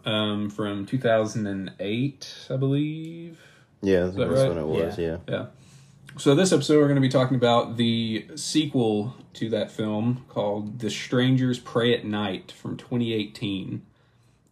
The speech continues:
Speaker 1: Um, before we get into this, I just wanna remind everybody to rate and review this episode, our previous episodes,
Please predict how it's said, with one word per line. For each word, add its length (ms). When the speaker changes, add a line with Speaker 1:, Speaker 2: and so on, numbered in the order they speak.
Speaker 1:
Um, 260
before 240
we 80
get 140
into 180
this, 300
I 80
just 160
wanna 180
remind 300
everybody 480
to 320
rate 240
and 100
review 540
this 180
episode, 540
our 80
previous 460
episodes, 640